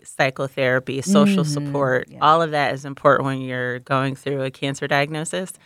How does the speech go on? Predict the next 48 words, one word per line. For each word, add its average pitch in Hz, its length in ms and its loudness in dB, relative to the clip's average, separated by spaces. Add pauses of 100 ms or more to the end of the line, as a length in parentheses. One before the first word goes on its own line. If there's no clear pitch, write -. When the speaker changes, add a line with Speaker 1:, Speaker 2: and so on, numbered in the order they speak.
(200)
Speaker 1:
A 151 60 0
lot 151 220 6
of 147 80 -4
cancer 143 340 -6
centers 143 480 -2
will 131 120 -12
have 135 540 -2
social 147 360 0
workers 135 480 0
and 135 100 -2
also 131 240 -2
psychotherapists 135 1000 -2
to 147 100 -2
help 131 300 -2
you 123 640 -10 (240)
deal 156 220 0
with 139 180 -2
all 147 220 8
these 139 180 0
different 135 320 -2
emotions 127 580 -4
and 123 260 -4 (340)
new 156 160 4
things 147 320 -2
that - 180 -6
you 131 60 0
have 131 140 -2
to - 80 -8
think 160 240 -4
about. 123 340 0
So 120 200 -6
death 135 500 0
and 120 160 -16
life 131 420 -4
and 117 120 -8
who 143 200 -2
am 165 200 0
I 113 200 -2
and 110 180 -16
what 143 160 -10
is, 170 120 -4 (100)
<laughs> - 80 -20
you 294 140 4
Speaker 2:
And 277 160 2
all - 180 2
Speaker 1:
know, - 80 -2
Speaker 2:
of - 80 -6
that, 151 240 -14